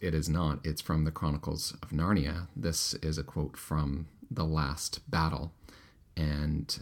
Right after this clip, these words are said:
uh, Lucy says it, uh, in a conversation where there's a stable that they're at, and, um, the, the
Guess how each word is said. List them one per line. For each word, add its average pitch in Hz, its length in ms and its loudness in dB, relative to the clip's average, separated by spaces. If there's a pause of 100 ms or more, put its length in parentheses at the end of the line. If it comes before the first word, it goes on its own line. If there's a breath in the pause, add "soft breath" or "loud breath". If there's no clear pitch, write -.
uh, 78 420 -8
Lucy - 480 0 (220)
says - 260 -2
it, - 80 -10 (800)
uh, - 340 -12
in 85 340 0
a 92 100 -4
conversation 82 800 0 (540 loud breath)
where 76 580 0
there's 78 440 2
a - 60 -12
stable 78 460 2
that - 180 -8
they're 73 180 -2
at, 71 420 -6
and, 78 540 -4 (100)
um, 65 400 -8 (1000)
the, 87 440 -4
the - 260 -6